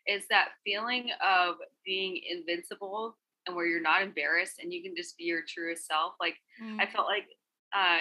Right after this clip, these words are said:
Speaker 1: in so many ways, like, when Leah was here in Hawaii, like, we were not there to look hot on the beach. I mean, <laughs> I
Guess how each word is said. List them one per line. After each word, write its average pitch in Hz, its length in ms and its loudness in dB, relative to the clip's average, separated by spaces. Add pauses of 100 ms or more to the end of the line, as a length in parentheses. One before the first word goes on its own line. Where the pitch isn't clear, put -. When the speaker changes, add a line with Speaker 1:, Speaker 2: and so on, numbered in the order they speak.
Speaker 1:
in 190 140 -6
so 190 200 -4
many 185 180 0
ways, 170 320 2
like, 175 140 -4
when 175 120 -8
Leah 180 400 -2
was 175 140 -14
here 170 160 -6
in 160 140 -8
Hawaii, 160 580 -2 (400)
like, 175 200 -2
we 190 460 -2
were 160 400 0 (420)
not 196 480 4
there 160 400 4
to 175 100 -10
look 160 180 -8 (160)
hot 156 260 6 (300)
on 180 140 -6
the 175 80 -12
beach. - 680 -8 (500)
I 269 100 8
mean, 269 300 8 (180)
<laughs> - 180 -12
I 262 100 -4